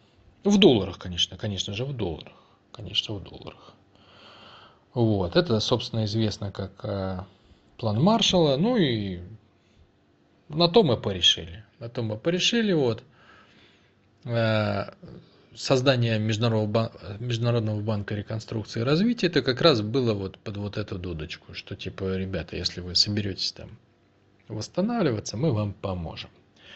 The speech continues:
С С С Р, С С С Р, э, подписал, подписал Бреттон-Вудскую конференцию,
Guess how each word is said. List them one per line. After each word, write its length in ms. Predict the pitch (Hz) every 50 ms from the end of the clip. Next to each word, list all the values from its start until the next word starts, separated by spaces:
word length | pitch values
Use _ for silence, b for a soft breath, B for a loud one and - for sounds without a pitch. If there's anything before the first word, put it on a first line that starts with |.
| B B B B B B B B B B B B B B B B
С 160 | B - - 143
С 160 | - - 135
С 140 | - - -
Р, 300 | 135 131 165 202 226 208 - - _ _ _ _ _ _ _ -
С 220 | - - - 117
С 180 | - - 123 117
С 160 | - - -
Р, 320 | 110 107 104 101 104 104 -
э, 480 | 107 107 104 101 101 98 98 95 90 - _
подписал, 760 | - 131 120 - - 135 120 - - 101 92 87 92 117 147 - - - _ _ _ _ _ _ _ _ _ _ _ _ _ _ _ _ _ _ -
подписал 600 | - 113 - - - 120 - - - 113 104 98
Бреттон-Вудскую 800 | 95 98 104 104 101 - 101 98 98 98 101 - - - 110 101
конференцию, 880 | - - 95 90 87 - - 87 85 82 85 85 - 135 156 190 190 185